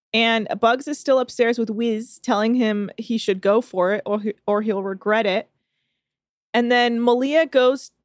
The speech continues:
to change, and Lauren goes to tell Hannah what happened to Malia, but they don't know who she's been kissing. She's like, "Ooh, Malia just ran out here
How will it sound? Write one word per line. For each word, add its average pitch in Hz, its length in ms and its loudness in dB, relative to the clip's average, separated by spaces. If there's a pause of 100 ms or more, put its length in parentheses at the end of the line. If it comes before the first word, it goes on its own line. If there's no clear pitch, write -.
(160)
to 247 100 0
change, 220 760 0
and 226 160 0
Lauren 240 300 2
goes 233 240 2
to 240 80 -12
tell 233 180 0
Hannah 214 320 0
what 196 160 0
happened 202 260 -2
to 196 40 -2
Malia, 185 600 0
but 202 120 -4
they 202 80 0
don't 208 160 0
know 214 100 2
who 208 140 -2
she's 196 180 -8
been 180 160 -6
kissing. 190 380 -4
She's 185 160 -4
like, 196 180 -6
"Ooh, 254 160 -6
Malia 190 320 0
just 214 180 -8
ran 170 140 -4
out 170 160 -6
here 170 340 -8